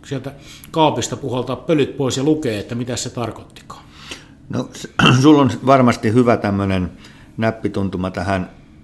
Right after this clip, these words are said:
Speaker 2: jäsenkuntaan, jäsenkenttään kaikilla eri aloilla.
Speaker 1: Mm.
Speaker 2: Siis puhutaan nyt näistä teknon alo-, eri aloja, niin mikä siellä niinku, mm, ihmisillä on feelingi tän, näitten niinku tän tyyppis-, pä-, esim-, otetaan nyt tää niinku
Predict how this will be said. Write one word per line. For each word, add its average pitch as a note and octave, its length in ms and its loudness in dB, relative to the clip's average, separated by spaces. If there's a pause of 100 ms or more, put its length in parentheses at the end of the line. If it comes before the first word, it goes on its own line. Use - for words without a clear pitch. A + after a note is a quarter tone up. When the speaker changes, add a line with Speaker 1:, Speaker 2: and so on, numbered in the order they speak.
Speaker 2:
jäsenkuntaan, F#2+ 1000 -4
jäsenkenttään F#2 1120 -10 (480)
kaikilla G2+ 560 0
eri G#2+ 240 2
aloilla. F#2 560 0 (120)
Speaker 1:
Mm. B2+ 60 -6
Speaker 2:
Siis A2 160 -8
puhutaan F#2 400 -4
nyt A2 140 -4
näistä G2+ 240 -2
teknon G2 340 -4
alo-, F#2 320 -2
eri G2+ 180 -2
aloja, F2+ 320 -2
niin F2 280 -10 (840)
mikä D3 420 0
siellä C3+ 320 0
niinku, A2 460 -4 (640)
mm, - 540 -20 (540)
ihmisillä A2+ 520 2
on A2 200 0
feelingi F#2+ 540 -2
tän, G2 220 -8
näitten G2+ 340 -8
niinku G2+ 200 -10
tän G#2+ 240 -4
tyyppis-, G2+ 320 -8
pä-, - 160 -6
esim-, A#2+ 260 -2
otetaan C#3 380 0
nyt C3 180 -4
tää A#2+ 160 -2
niinku A2 360 -6